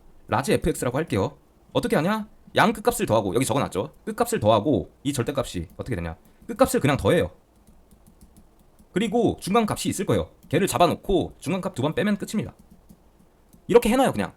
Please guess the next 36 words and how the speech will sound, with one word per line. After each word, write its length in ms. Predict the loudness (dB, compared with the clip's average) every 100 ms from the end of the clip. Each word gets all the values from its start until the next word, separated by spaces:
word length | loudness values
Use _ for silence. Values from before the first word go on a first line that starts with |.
| _ _ -2
혹시 200 | 2 6
이게 100 | 8
음수 200 | 8 8
나오면 300 | 6 6 4
양수로 240 | 4 2
바꿔주기만 400 | 2 0 0 0
하면 100 | 0
됩니다. 280 | -2 -6 -8 _ _ _ _
아, 80 | 2
이게 100 | 6
어렵냐고요? 380 | 6 6 2 0
이거 120 | -2
좀 140 | 0
외워주세요, 480 | 2 0 0 -2 0
외워주세요. 560 | -2 -4 -6 -10 -10 -10
한번 240 | -6 -6 -8 -8
해보겠습니다. 420 | -6 -6 -6 -10 _ 0
얘를 160 | 0 0
적분한 280 | 0 2
함수가 240 | 2 0 -2
있을 180 | -4 -2
거죠. 320 | -2 -2 -6 -6
디귿이 220 | -2 0
문제죠. 480 | 2 2 2 2 -2 -8 -2
이동거리, 580 | 4 6 6 4 0 0
움직인 280 | 2 2 2
거리는 220 | 2 0
같은 240 | -2 2
말이고, 480 | 2 2 2 -2 -2 -10 -2
그거는 260 | 0 2
절대값을 460 | 2 2 2 0 -2
씌워서 400 | 2 2 2 0
적분해놔 480 | 0 0 2 0 -6 _ _ 0
라는 180 | 2
말이니까 460 | 2 0 0 -2 0
저를 320 | -2 -2 -2